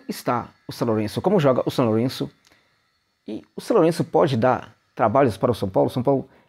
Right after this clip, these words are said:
tem favoritismo contra a equipe do Ciclone? Quais são os destaques dessa equipe argentina? Quais são os pontos fortes, né, apresentados em campo pelo Ciclone? E também quais são, ah, os pontos mais frágeis que o Tricolor pode explorar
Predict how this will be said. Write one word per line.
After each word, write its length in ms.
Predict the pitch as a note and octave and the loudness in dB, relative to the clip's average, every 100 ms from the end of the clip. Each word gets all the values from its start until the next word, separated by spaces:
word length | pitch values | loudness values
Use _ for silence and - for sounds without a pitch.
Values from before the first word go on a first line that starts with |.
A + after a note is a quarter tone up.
| _ _ _ _ | _ _ _ _
tem 120 | - C4 | -6 -2
favoritismo 540 | F#3 C#3+ A2+ E3 C3 | 0 0 0 0 0
contra 220 | C#3+ C3 | -2 -4
a 20 | |
equipe 140 | G#2+ C3 | -4 -4
do 80 | B2 | -4
Ciclone? 500 | - D3 D3 G#2 G2 - _ _ _ _ _ _ _ _ _ _ _ | -2 2 2 0 -8 -18 _ _ _ _ _ _ _ _ _ _ _
Quais 160 | G#3+ A#3 | -8 -6
são 140 | A3 | -2
os 120 | G3 A#2 | -2 0
destaques 580 | C#3 - - - - | 0 -2 -2 -4 -2
dessa 220 | C3+ B2+ - | -4 -4 -4
equipe 300 | C3 - - | -8 -10 -8
argentina? 520 | A#2 B2 - D3+ E3 - _ _ _ _ _ _ _ | -4 -4 -2 -4 -4 -12 _ _ _ _ _ _ _
Quais 160 | - A3+ | -2 0
são 100 | F#3 | 0
os 120 | F#3+ - | -2 -4
pontos 300 | F3 B2+ - | -4 -4 -4
fortes, 380 | F#3+ F#3 B2+ | 0 0 -2
né, 140 | B2 C#3 | -4 -6
apresentados 460 | - C#3+ C#3 C3+ C3 | -2 0 0 2 0
em 60 | |
campo 280 | B2+ B2+ A2+ | 0 -2 -4
pelo 160 | G#2+ B2 | -4 -6
Ciclone? 460 | - A2 C#3+ D#3 A2 _ _ _ _ _ | -4 0 2 2 -2 _ _ _ _ _
E 80 | F#3 | -2
também 220 | G3+ C3+ | 0 2
quais 160 | F3+ D#3+ | 0 -2
são, 280 | C3 A#2 A2 _ _ _ _ _ _ _ | -2 -6 -8 _ _ _ _ _ _ _
ah, 100 | - | -6
os 120 | C4 - | -6 -4
pontos 280 | G#3+ G3 | -4 -2
mais 220 | F#3 G#3+ - | 0 0 -2
frágeis 540 | F#3 F3+ D#3 A2+ G#2 | -2 0 0 -4 -4
que 120 | - | -4
o 20 | |
Tricolor 300 | D#3 D3+ C#3+ | -2 0 2
pode 360 | C3+ C#3 C#3+ D3+ | 2 0 0 -2
explorar 500 | - - E3+ A#2+ A#2+ | -6 -2 0 2 -2